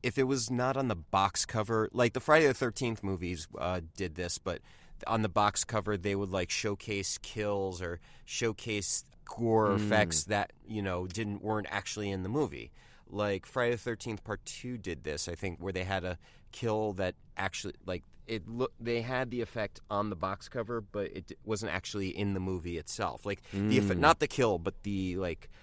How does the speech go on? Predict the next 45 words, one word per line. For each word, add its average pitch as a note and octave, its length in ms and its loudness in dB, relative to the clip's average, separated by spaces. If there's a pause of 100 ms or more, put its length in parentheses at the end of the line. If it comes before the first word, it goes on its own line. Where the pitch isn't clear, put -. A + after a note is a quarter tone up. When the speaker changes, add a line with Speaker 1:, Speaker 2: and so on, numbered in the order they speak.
(140)
Speaker 1:
you G#2+ 140 -4
know, F2 300 0
the F#2 200 -4
gore F#2 540 -4
or F2+ 260 -2
the, D#2+ 400 -6 (160)
you A2+ 100 -4
know, F2+ 220 -4
the A2 80 -6
ki-, - 180 -8
the A2 140 -6
gore G2+ 460 0
that E2+ 240 -6
was E2+ 240 -8 (100)
part G#2+ 200 2
of E2+ 80 0
the D#2+ 100 -4
kill. C2 340 -4 (380)
I B2 60 4
Speaker 2:
Yep. E3 80 6
Speaker 1:
don't F#3+ 100 -2
think E3+ 340 0
Friday A#2+ 500 2
the, G2+ 220 0
um, F#2 260 -4
Nightmare G#2 340 0
on F#2+ 80 0
Elm G#2 160 0
Street - 420 -6 (480)
did F2+ 180 -2 (120)
this, E2 480 -6 (120)
but F2+ 320 0 (540)
I G2+ 220 -2 (100)
could C#3 180 -6
be B2+ 140 -2
wrong G2+ 280 2
about C2+ 320 -6
that. G1+ 240 -8
So D#2 380 -4
at F#2+ 240 -6
least C#3+ 260 -2
it G#2+ 120 0
wasn't, G#2 320 -4
like, F2+ 240 -4 (340)
misleading G2+ 1040 -4